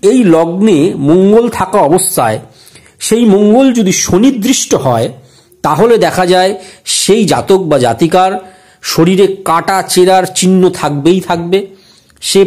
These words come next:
পড়ে গিয়ে আঘাত পেয়ে রক্তক্ষরণ হবে, তার সার্জারি বা অপারেশন হতে পারে ইত্যাদি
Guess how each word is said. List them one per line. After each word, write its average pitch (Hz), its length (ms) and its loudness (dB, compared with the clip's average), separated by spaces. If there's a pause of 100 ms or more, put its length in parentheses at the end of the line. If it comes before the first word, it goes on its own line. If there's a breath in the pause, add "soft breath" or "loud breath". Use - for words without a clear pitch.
(140)
পড়ে 180 200 4
গিয়ে 202 240 0
আঘাত 143 540 -2
পেয়ে 202 320 0 (240 loud breath)
রক্তক্ষরণ 190 800 0
হবে, 202 340 0 (380 soft breath)
তার 185 280 0
সার্জারি 165 560 -2
বা 180 100 2
অপারেশন 175 520 2
হতে 196 200 0
পারে 196 300 0 (380)
ইত্যাদি 226 540 -4